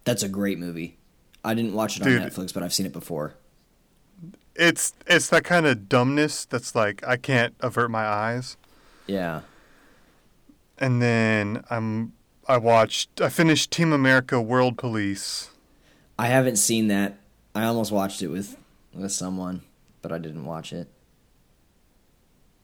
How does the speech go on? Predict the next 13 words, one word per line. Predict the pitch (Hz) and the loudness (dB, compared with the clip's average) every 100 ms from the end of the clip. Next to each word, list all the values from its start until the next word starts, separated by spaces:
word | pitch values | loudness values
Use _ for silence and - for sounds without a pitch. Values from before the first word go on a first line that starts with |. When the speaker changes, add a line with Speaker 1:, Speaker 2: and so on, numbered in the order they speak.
| _ _ _ _ - - _ - | _ _ _ _ -20 -20 _ -8
Speaker 2:
Yeah, | 113 98 101 | -4 -2 2
it's, | 147 147 147 - - - _ _ _ _ _ _ _ _ _ _ _ _ _ _ _ _ _ _ - | 4 4 2 -8 -10 -14 _ _ _ _ _ _ _ _ _ _ _ _ _ _ _ _ _ _ 2
it's | 175 - - - 196 | 2 2 -4 -2 0
exactly | 147 147 160 156 | 4 6 6 6
what | 151 143 | 4 6
you | 135 | 4
expect | 127 - 131 123 | 2 2 2 2
from | - - 117 107 | -2 0 2 2
Trey | 104 - 123 | -2 0 0
Parker | - 120 113 | 4 2 4
and | 113 107 | 0 2
Matt | 107 104 | 0 -2
Stone. | - 127 110 104 98 | 0 2 4 2 0